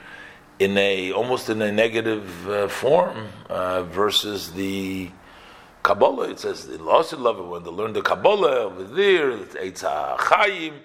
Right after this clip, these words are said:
and therefore the rabbis won't need to come on to the Talmid Chachamim, to the Am Ha'aretz. They will eat the Am Ha'aretz, they eat, uh,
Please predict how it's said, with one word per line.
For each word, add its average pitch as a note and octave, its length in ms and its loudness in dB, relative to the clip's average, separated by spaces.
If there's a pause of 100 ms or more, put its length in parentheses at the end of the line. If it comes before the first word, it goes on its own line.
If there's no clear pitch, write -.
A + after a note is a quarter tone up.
(440)
and F2+ 160 -10
therefore A2 360 0
the F2+ 300 -12
rabbis A2 680 0
won't A2 340 -8
need A2 240 -14
to - 80 -10
come G2 260 -4
on A2 300 2
to F#2+ 140 -10
the F2 80 -14
Talmid G2 320 -2
Chachamim, G2 420 2
to F#2+ 80 -6
the E2 140 2
Am F#2 100 4
Ha'aretz. D#3 840 4 (460)
They G#2 180 -4
will G2+ 260 -6 (160)
eat G#2 360 -2
the - 200 -2
Am D#2 100 2
Ha'aretz, D#3+ 800 2
they E3+ 200 2
eat, C3 520 -8 (240)
uh, B1 60 -12